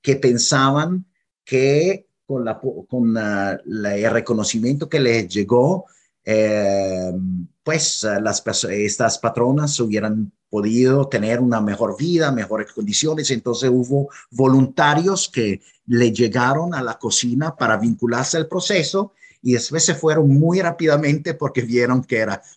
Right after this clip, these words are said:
mucho trabajo y no había ningún beneficio económico y que efectivamente la labor solidaria de, de las patronas era genuina y no, no había ahí intereses, ah, eh,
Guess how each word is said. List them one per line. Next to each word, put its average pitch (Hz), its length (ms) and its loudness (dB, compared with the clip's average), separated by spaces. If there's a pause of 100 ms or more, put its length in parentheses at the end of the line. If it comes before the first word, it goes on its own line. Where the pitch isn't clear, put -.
mucho 165 380 2
trabajo 147 680 0 (180)
y 143 100 2
no 139 160 4
había 139 300 0
ningún 135 400 -2
beneficio 127 600 -2
económico 120 760 -2 (240)
y 131 140 -2
que 127 220 2
efectivamente 123 1200 0 (280)
la 123 220 2
labor 117 300 2
solidaria 123 560 -2
de, 107 420 -2
de 117 140 2
las 113 180 0
patronas 123 680 -2
era 113 200 0
genuina 127 760 2 (280)
y 127 140 0
no, 120 180 0 (240)
no 131 100 2
había 127 280 0
ahí 127 400 -4
intereses, 120 1040 -2
ah, 101 380 2 (320)
eh, 104 680 2